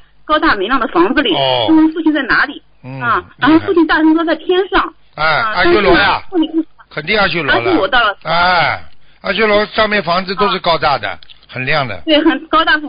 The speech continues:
Speaker 1: 明，很明亮。
Speaker 2: 啊。
Speaker 1: 然后在梦里有一对陌生的母女，好像在拿烧送，就是拿他们烧送给父亲的小房子。这对母女是不是，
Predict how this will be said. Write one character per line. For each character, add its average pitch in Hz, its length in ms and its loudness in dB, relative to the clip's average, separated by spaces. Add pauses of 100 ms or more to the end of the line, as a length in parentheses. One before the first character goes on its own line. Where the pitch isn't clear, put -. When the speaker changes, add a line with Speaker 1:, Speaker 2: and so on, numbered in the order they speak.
Speaker 1:
明， 214 220 -12
很 226 140 -2
明 214 200 -2
亮。 269 260 2
Speaker 2:
啊。 117 280 -8
Speaker 1:
然 254 100 -10
后 294 140 2
在 320 140 0
梦 339 180 4
里 277 100 2
有 208 100 -2
一 - 20 -4
对 294 160 -2
陌 285 220 4
生 294 120 -2
的 294 80 4
母 254 220 0
女， 202 320 0 (220)
好 202 100 0
像 320 180 2
在 277 120 2
拿 226 200 0
烧 285 220 -4
送， 262 240 0 (240)
就 269 80 -6
是 285 80 2
拿 240 160 4
他 320 140 2
们 311 160 4
烧 311 160 0
送 311 120 4
给 170 100 -2
父 - 120 -10
亲 240 100 -4
的 226 60 -6
小 - 140 -2
房 330 200 2
子。 214 160 0 (220)
这 330 80 0
对 311 100 6
母 262 180 0
女 277 160 4
是 - 120 -6
不 269 140 -6
是， 233 260 -2